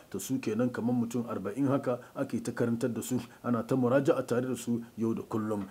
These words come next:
To shi yasa bayin Allah, wannan ya ba mu dama muka fito don mu iya mu yi wannan. To shi yasa muna ciki kenan, duk wani gudunmuwa da za ka sa don a yi irin wannan hali,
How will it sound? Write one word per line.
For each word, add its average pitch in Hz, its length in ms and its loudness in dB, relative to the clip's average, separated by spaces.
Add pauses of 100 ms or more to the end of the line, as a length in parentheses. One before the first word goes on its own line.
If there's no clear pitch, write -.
(120)
To - 100 -12
shi 120 100 -4
yasa 110 200 -2
bayin 135 220 6
Allah, 139 280 6 (180)
wannan 120 200 4
ya 113 60 2
ba 123 160 4
mu 120 100 2
dama 117 280 2
muka 123 220 -2
fito 139 360 2 (160)
don 120 160 2
mu 120 180 2
iya 123 140 4
mu 107 80 0
yi 110 80 0
wannan. 120 320 6 (320)
To 107 80 -4
shi 147 80 0
yasa 139 180 4
muna 143 220 4
ciki 123 240 -6
kenan, 117 340 2 (220)
duk 165 180 0
wani 170 160 6
gudunmuwa 139 540 4
da 123 80 0
za 131 180 2
ka 123 120 -4
sa 120 160 0
don 120 220 0
a 120 40 -4
yi 117 80 2
irin 117 180 2
wannan 117 260 2
hali, 113 320 2